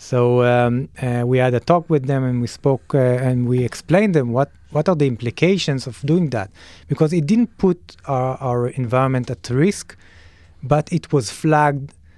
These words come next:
uh, as a risk by another, uh, security vendor, and it reduces trust and it causes a lot of issues afterwards. And I can't trust them,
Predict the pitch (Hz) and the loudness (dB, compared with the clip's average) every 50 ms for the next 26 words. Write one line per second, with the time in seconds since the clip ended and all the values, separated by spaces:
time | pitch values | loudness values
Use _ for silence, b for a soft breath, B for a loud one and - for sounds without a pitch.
0 | b b b - 139 139 135 131 127 131 - 147 127 - - 120 117 123 139 143 | b b b -12 -8 -6 -4 -2 -2 -2 -2 -2 -2 0 0 0 2 2 2 2
1 | 143 - - - - 120 123 120 120 120 127 123 123 120 123 127 127 131 127 123 | 2 0 -4 -8 -4 -2 0 2 2 0 -2 -2 -2 -2 0 0 0 0 0 0
2 | 117 120 117 117 110 - - 123 - - 135 131 127 123 - - 123 120 117 104 | 0 0 0 0 -2 -4 -6 -8 -4 -2 -2 0 0 -2 -4 -4 -4 -4 -2 -2
3 | 123 139 156 160 180 185 185 180 B B B B B B B - 143 143 151 143 | 0 0 0 2 2 0 0 -2 B B B B B B B -4 -2 0 0 0
4 | - 147 139 147 143 135 185 185 - - 160 127 - - - 156 175 165 127 101 | 0 0 0 2 2 2 0 0 0 0 -2 -2 -4 -4 -2 0 0 2 0 -2
5 | - - - 147 131 127 131 117 - - - - 175 170 151 160 156 143 156 147 | -6 -10 -10 -6 -6 -6 -6 -6 -10 -8 -2 0 0 2 2 0 -2 -2 -2 -2
6 | 127 139 143 - 151 - - - 165 160 156 - 160 143 127 143 151 151 - - | -2 -2 -2 -4 -6 -8 -6 -4 -2 -2 -2 -2 -4 -2 0 0 -2 -2 -2 -2
7 | 156 139 135 135 135 131 123 B B 135 B B B B B - 139 139 143 151 | -2 0 0 0 0 -2 -4 B B -4 B B B B B -4 -4 -2 -4 -2
8 | - 143 139 - - 175 170 170 160 160 - - 175 175 180 - - 143 139 135 | -2 -2 -2 0 0 0 0 2 0 -2 -2 0 2 2 2 0 0 0 0 0
9 | 135 143 | 0 -2